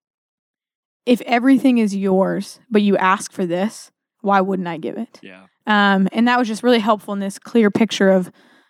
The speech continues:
Speaker 1: man, there's so many things I'll very naturally give my money to. I will give my money to Wawa to get a cup of coffee most days and feel no way about it.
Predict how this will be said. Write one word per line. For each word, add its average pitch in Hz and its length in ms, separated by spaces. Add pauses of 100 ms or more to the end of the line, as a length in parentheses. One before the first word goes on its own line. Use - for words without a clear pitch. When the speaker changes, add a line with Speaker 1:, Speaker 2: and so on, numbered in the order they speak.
(140)
Speaker 1:
man, 214 220
there's 220 160
so 254 120
many 240 120
things 226 200
I'll 196 180
very 202 200
naturally 190 460
give 185 140
my 185 120
money 190 180
to. 185 120
I 226 100
will 262 60
give 269 140
my 254 140
money 214 240
to 196 120
Wawa 190 580 (540)
to 220 100
get 214 140
a 214 60
cup 214 200
of 202 80
coffee 208 300
most 214 420
days 190 400
and 208 120
feel 220 160
no 233 200
way 240 160
about 190 320
it. - 100